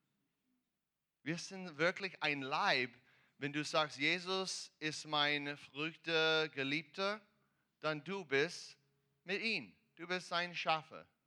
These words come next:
sein Leib. Und, äh, wenn du folgst ihm nach, hey, du bist ein Teil. Und du musst wissen, hey,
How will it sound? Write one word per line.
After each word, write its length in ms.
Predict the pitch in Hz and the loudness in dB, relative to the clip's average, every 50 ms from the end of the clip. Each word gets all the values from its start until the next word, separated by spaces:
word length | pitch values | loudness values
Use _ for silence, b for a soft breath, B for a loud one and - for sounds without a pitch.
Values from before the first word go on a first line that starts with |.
| _ _ _ _ _ _ | _ _ _ _ _ _
sein 120 | 160 160 165 | -20 -10 -4
Leib. 260 | 170 156 127 107 - b b b b b b b b b b - | -2 -2 -2 -2 -4 b b b b b b b b b b -6
Und, 380 | 143 147 151 151 156 156 147 | -4 -4 -4 -4 -4 0 2
äh, 300 | 156 156 151 151 151 - - 127 135 | 4 6 6 6 4 2 0 -4 -6
wenn 180 | 143 147 143 | -6 -4 -4
du 140 | 135 170 185 | -4 -4 -6
folgst 400 | 175 - - 185 180 185 175 170 | -4 0 4 4 6 6 4 0
ihm 160 | 175 175 180 | -6 -4 0
nach, 220 | 185 196 190 165 - - | 2 2 2 2 -2 -6
hey, 260 | 175 196 165 123 104 _ _ _ _ _ _ _ _ | -8 -6 -6 -6 -8 _ _ _ _ _ _ _ _
du 100 | 156 165 | -8 -4
bist 180 | 165 185 175 - | -4 -4 -2 0
ein 200 | 170 175 170 156 | -2 -2 -2 -2
Teil. 360 | 160 175 185 185 160 117 101 98 _ _ _ _ _ _ _ _ _ _ _ _ _ - | -2 0 2 2 2 0 -4 -10 _ _ _ _ _ _ _ _ _ _ _ _ _ -20
Und 120 | 131 139 | -18 -18
du 60 | 151 | -16
musst 260 | 175 208 226 - - | -14 -14 -14 -14 -14
wissen, 460 | 214 254 262 - - 269 247 170 135 _ _ _ _ _ _ _ _ _ _ _ _ _ _ | -14 -14 -14 -14 -16 -16 -16 -16 -18 _ _ _ _ _ _ _ _ _ _ _ _ _ _
hey, 340 | - 202 202 180 147 127 | -2 -2 -2 -2 -2 -6